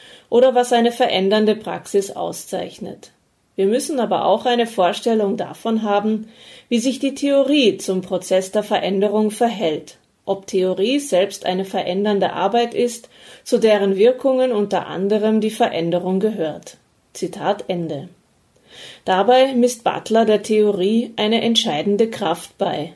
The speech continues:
wenn sie fortfährt, Zitat, „Im Folgenden werde ich die Ansicht vertreten,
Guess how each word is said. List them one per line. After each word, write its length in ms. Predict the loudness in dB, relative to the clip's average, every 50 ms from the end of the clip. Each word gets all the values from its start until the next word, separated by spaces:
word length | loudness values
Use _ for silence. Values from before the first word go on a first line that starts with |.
| _ _ -6
wenn 140 | -4 -4 -4
sie 160 | -4 -4 -6
fortfährt, 800 | -8 -8 -8 -6 -6 -6 -6 -6 -4 -2 0 0 -2 -4 -8 -20 _ _ _ _ _ _
Zitat, 600 | -12 -12 -10 -10 -12 -10 -6 -6 -6 -6 -8 -12 _ _ _ _ _ -20 -20 -20 _ _ -2
„Im 140 | 0 0 0
Folgenden 720 | 2 2 2 4 4 4 2 2 2 2 2 0 -2 -8 -14 _ _ _ _ 0
werde 220 | 2 2 2 2
ich 220 | 0 -2 -4 -4
die 120 | -4 -4 -2
Ansicht 460 | -2 -2 -2 0 0 -2 -2 -2 -6
vertreten, 800 | -8 -10 -8 -8 -6 -6 -6 -6 -4 -4 -2 -2 -2 -4 -6